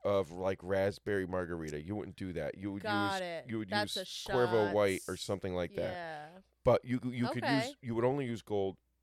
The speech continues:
Speaker 1: in a straight up margarita. That would be fine. And that is typically just
Speaker 2: Could you
Speaker 1: lime
Speaker 2: learn how to make a peach margarita for me?
Speaker 1: Oh, sure.
Speaker 2: Because I love
Speaker 1: Sure. You know
Speaker 2: peach.
Speaker 1: that, that's, that's a Google thing. You just type that in. It just comes right up.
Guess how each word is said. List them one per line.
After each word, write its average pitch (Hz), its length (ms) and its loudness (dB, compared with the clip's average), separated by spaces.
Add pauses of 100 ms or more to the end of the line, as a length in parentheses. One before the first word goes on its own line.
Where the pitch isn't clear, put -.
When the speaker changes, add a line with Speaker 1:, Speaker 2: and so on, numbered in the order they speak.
(100)
Speaker 1:
in 98 140 -4
a 92 180 -2
straight 101 300 -4
up 143 120 4
margarita. 85 440 -4
That 80 160 -4
would 76 100 -18
be 90 80 -10
fine. 95 460 0 (340)
And 95 100 -14
that 104 140 2
is 92 180 -4
typically 98 460 -4
just - 420 -2 (120)
Speaker 2:
Could 254 180 -8
you 107 80 2
Speaker 1:
lime 110 200 6
Speaker 2:
learn 247 200 -2
how 254 140 -10
to 233 80 -8
make 226 180 -10
a 175 80 -10
peach - 380 -14
margarita 214 500 -16 (160)
for 214 80 -16
me? 214 180 -18 (540)
Speaker 1:
Oh, - 220 -6
sure. - 400 -10 (280)
Speaker 2:
Because 202 380 -10
I 220 120 -4
love 208 400 -4 (300)
Speaker 1:
Sure. 110 180 -2
You 104 100 -4
know 135 80 2
Speaker 2:
peach. 131 80 4
Speaker 1:
that, 127 180 6
that's, 110 300 -2
that's - 240 -12
a 92 40 -8
Google 87 300 -6
thing. 78 220 -10
You - 60 -10
just 82 180 -14
type 67 180 -8
that 58 120 -12
in. - 40 -16
It - 100 -18
just - 180 -20
comes 185 220 -12
right 71 140 -2
up. - 80 -12